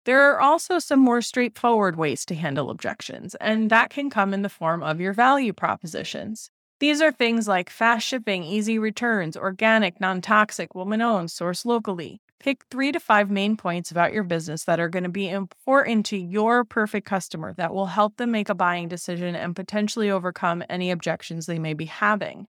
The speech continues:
I love to include these in any abandonment emails and in the welcome series when they're getting to know us. And depending on how much content you have in your emails, I would include these before I added social links.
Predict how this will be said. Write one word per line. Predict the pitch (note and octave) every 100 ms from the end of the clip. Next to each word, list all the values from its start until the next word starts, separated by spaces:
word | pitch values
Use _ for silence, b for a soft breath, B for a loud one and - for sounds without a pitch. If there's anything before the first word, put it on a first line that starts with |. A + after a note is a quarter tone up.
| _
I | G3+
love | A3 G#3+ A3+ A3+
to | C#4
include | C4+ B3+ - A#3 A3 F#3+
these | G#3+ G#3
in | - F#3+
any | F3 F3+
abandonment | E3+ D#3+ F3+ G#3 A3+ A3+ A3+
emails | A3 G#3+ G#3+ G#3+ -
and | F#3
in | F3
the | D#3+
welcome | D#3 E3 G3 F#3+ F#3+
series | - F#3 F#3 F#3+ -
when | F3 F3+ F3
they're | E3
getting | D#3+ D#3 D#3
to | D#3
know | E3+ F3 F3+
us. | F3+ F3+ - _ _
And | G3+ G#3+
depending | G#3+ A3+ A3+ B3
on | B3 A#3
how | G#3+ G3
much | G3 -
content | - F3 E3+ G#3 F#3
you |
have | F3+ E3+ E3
in | F#3
your | G#3
emails, | G3+ A3+ A#3+ B3
I | - F#3
would | F#3+
include | F#3+ F#3+ - C4 C#4+ G#3+
these | F#3 F3+ E3+
before | - F#3+ - C4+
I | D4 A#3
added | F#3 F3+ E3+ D#3
social | - E3 - D#3
links. | - - - -